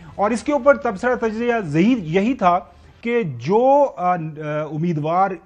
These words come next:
इस state को जीतेगा, क्योंकि ये swing state में आती है, तो वो election जीत जाएगा। Election जो जीत लिया है, दो सौ सत्तर electoral जो college के vote चाहिए हैं, अ, President Trump को टू सेवेंटी सेवन मिले हैं और, अ, उनके मद्दे मुकाबल कमला हारिस को टू ट्वेंटी फ़ोर।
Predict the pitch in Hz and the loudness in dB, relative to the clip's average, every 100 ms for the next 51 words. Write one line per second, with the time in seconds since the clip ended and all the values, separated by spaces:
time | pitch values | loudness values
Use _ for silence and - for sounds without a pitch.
0 | - 240 - 214 214 214 - 151 196 143 | -8 -8 -4 -2 -2 -2 -18 -4 -2 -2
1 | 160 233 214 202 190 220 226 226 - - | -2 0 0 -2 -2 -6 -2 -4 -2 -2
2 | 226 - 190 175 170 156 135 151 139 - | -4 -4 -6 -6 -6 -6 -6 -6 -6 -10
3 | - - - - 202 208 247 214 190 185 | -20 -20 -14 -6 -4 0 2 2 0 -2
4 | 214 165 180 156 147 127 135 139 139 165 | -6 -4 -2 0 -2 -2 -6 -4 -2 -2
5 | 196 220 214 180 156 190 202 220 196 196 | -2 -4 -4 -4 -4 -6 -4 -2 0 0
6 | 180 - - 180 143 147 226 220 240 202 | -4 -16 -20 -20 -10 0 0 2 -2 -4
7 | 202 233 233 175 185 185 220 220 190 202 | -2 -2 -2 -2 -4 -2 -4 -2 -4 -8
8 | 190 190 202 214 185 180 185 185 196 220 | -2 -2 -2 -4 0 0 0 -2 -2 -2
9 | 202 208 202 - 160 160 180 196 190 208 | -4 -4 -8 -6 -6 -4 -4 -4 -4 -4
10 | 202 208 185 214 190 180 175 165 160 196 | -2 -2 -2 -4 -4 -4 -4 -6 -2 -2
11 | 226 214 214 208 208 202 - - - 175 | 0 -2 0 0 -2 -8 -20 -20 -10 -2
12 | 180 180 185 190 185 185 190 175 175 180 | 2 2 2 0 0 -4 -4 -2 -2 -2
13 | 170 170 175 180 175 170 175 180 147 170 | -2 -2 0 0 0 -2 -2 -2 -2 -2
14 | 196 - 175 185 - 208 170 175 156 160 | -2 -4 -4 -4 -4 -4 -2 -2 -2 -4
15 | 202 175 110 | 0 0 -2